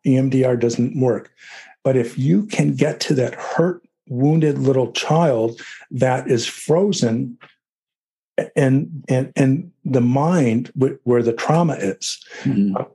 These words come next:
Speaker 1: and that person froze, disassociated at the time of the trauma. If you know how to get to that person, then you can bring that forward, integrate it, and for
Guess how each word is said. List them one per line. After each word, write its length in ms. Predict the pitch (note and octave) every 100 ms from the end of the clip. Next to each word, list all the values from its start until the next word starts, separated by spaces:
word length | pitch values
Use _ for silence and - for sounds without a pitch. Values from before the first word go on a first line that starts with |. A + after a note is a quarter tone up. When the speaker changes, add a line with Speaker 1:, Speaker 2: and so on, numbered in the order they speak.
| -
Speaker 1:
and 240 | B2+ B2+ C3+
that 320 | D3+ F3 - _ _ _ -
person 540 | - E3+ E3 A2+ - - _ -
froze, 760 | - - D3+ F#3+ D#3+ B2+ B2+ -
disassociated 1040 | C#3+ C3+ C3+ - D#3 D#3 C#3+ C3+ C3 C3+ -
at 260 | C3+ C3 -
the 100 | C#3+
time 360 | - C3+ B2
of 60 | A#2
the 80 | A#2
trauma. 460 | - E3+ B2+ G#2 - - -
If 180 | A2+ -
you 140 | D3+ F3
know 160 | F#3
how 240 | C#3+ D3 C#3
to 100 | C3
get 260 | A#2 C#3+
to 120 | - C#3+
that 240 | C3 -
person, 580 | - F#3+ F#3 B2 A2+ B2 - - - -
then 580 | B2 C3+ E3 F#3 F#3 -
you 320 | C3+ C#3 C#3
can 320 | - - C3+
bring 560 | B2 C3 D3 D#3+ F3 -
that 280 | C3 B2+ -
forward, 720 | - - - G#3 C3+ A#2 A#2 -
integrate 560 | E3 F3 F#3 C3+ B2 A#2
it, 220 | C3 - _ _ -
and 380 | C#3+ C#3 D#3 -
for 380 | - C#3 C3+